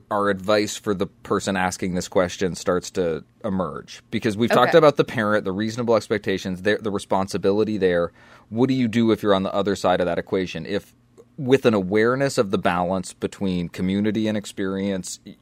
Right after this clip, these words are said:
Speaker 1: you feel the balance is tipping or starting to pull too strongly on one side of the scale, there's not much you can do in the moment. But you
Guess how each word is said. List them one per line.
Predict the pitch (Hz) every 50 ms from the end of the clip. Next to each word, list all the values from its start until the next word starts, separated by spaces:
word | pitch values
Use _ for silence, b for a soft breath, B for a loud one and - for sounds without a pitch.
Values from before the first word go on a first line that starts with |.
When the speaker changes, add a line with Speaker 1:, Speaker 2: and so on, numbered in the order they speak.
| _
Speaker 1:
you | - 151 131 123 120
feel | - - 123 123 131 123
the | 120 120
balance | 98 110 95 98 101 101 104 98 -
is | 95 87 -
tipping | - - 101 - - 110 104 101
or | 98 98
starting | - - - 95 95 92 95 95 90
to | - 95
pull | - _ _ - - 113 107 104 101 101 98 95 87 - - _ _ - _
too | - 127 117 -
strongly | - - 104 95 95 98 95 95 90
on | 85 85 85 85
one | 90 92 90
side | 90 - 90 90 90
of | 90
the | 87 87
scale, | - - - 87 82 78 78 - b b b b b b b b b b b b _ _ _ _ _ _ _ _ _ _ _ _
there's | - 127 120 95
not | 107 113 110 107
much | 117 113 107 - -
you | 104
can | - 107 98
do | 92 95 92
in | 90 90
the | 87 87
moment. | 87 82 76 73 58 50 - - _ _ _ _ _ 123 - _
But | 120 - -
you | 113 107 104